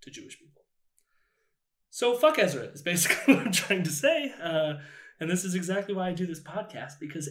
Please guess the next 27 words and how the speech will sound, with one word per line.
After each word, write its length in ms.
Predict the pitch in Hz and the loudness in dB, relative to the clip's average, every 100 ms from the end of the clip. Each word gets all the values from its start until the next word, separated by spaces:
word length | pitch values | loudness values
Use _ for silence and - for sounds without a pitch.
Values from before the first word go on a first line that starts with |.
| 170 | -6
A-, 280 | 196 220 - | -6 -6 -2
Ezra 260 | 214 247 254 | -2 -2 -6
is 140 | 196 | -6
dangerous. 480 | 269 226 143 - - - | -4 -4 -6 -10 -14 -8
He 140 | 180 | -4
gives 280 | 175 180 175 | -2 -2 -2
cover 260 | 180 175 | -4 -4
to 100 | 165 | -4
anti-Semites 720 | 147 147 147 135 120 123 - - - - _ | -6 -8 -8 -10 -12 -14 -14 -18 -20 -20 _
while, 220 | 127 120 117 113 - | -8 -8 -8 -14 -8
while, 320 | 123 117 113 | -6 -4 -6
uh, 120 | 104 - | -10 -12
promoting 420 | 143 123 120 113 110 | -12 -10 -10 -12 -16
his 200 | 113 - | -20 -18
anti-Islamic 580 | 123 - - 120 117 - | -20 -18 -16 -16 -16 -8
bigotry 560 | 180 165 143 135 123 - _ _ - | -4 -4 -6 -8 -10 -18 _ _ -10
to 120 | 180 | 0
an 100 | 180 | 2
audience 440 | 196 262 269 247 214 | 2 2 2 0 -4
of 100 | 190 | -2
angry 300 | 214 214 220 | -2 -2 -2
white 240 | 190 220 | -2 -4
people 260 | 165 147 151 | -6 -6 -6
who 100 | 156 | -8
commit 260 | - 170 | -8 -8
hate 220 | 170 175 - | -6 -6 -8
crimes. 300 | 120 110 | -14 -16